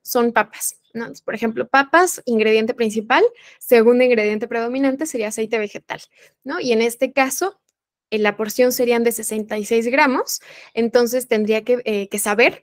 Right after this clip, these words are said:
¿no? Que la porción, eh, realmente son treinta gramos, pero todo el envase son sesenta y seis gramos, ¿no? Entonces, por esos sesenta y seis gramos tendría que multiplicar, ¿no? Ahorita vamos con lo siguiente.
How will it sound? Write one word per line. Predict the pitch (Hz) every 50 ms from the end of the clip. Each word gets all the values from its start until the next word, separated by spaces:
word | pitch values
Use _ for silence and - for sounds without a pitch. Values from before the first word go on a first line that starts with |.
| _ _ _
¿no? | 226 240 262 277
Que | 254 226
la | 208 208
porción, | - 233 214 - 233 233 233 233 - _ _
eh, | - - 226 226 226
realmente | 208 220 220 220 226 226 226 -
son | - - 247 240
treinta | - 254 254 254 254 285
gramos, | 269 277 269 247 285 453 - - - - - - _ -
pero | 247 226 226 214
todo | - 262 254 285
el | 302 285
envase | 254 240 226 254 277 277 - 381 453
son | - - - 262 254 254
sesenta | 247 - 262 233 - 233 226 214 208 202 190
y | 196
seis | - - 233 226 220 220
gramos, | 226 262 269 254 226 - - - - _ _ - _ _ _
¿no? | - 233 277 415 571 - _ _ _ _ -
Entonces, | 247 240 233 269 254 240 269 262
por | - - 226
esos | 220 226 226 269 269
sesenta | 262 240 - - 226 208 - 220
y | 208
seis | - 240 240 247 233
gramos | 240 247 247 247 277 381 - - - - - _ _
tendría | - 240 226 226 226 226 233 233 233
que | 233 262
multiplicar, | 247 226 214 220 220 - - 202 202 - 196 - - - _ _ _ -
¿no? | 220 220 269 311 -
Ahorita | 208 208 214 220 214 240 233
vamos | 226 220 226 240 233
con | - 226 208
lo | 208
siguiente. | - - 196 202 202 208 214 208 -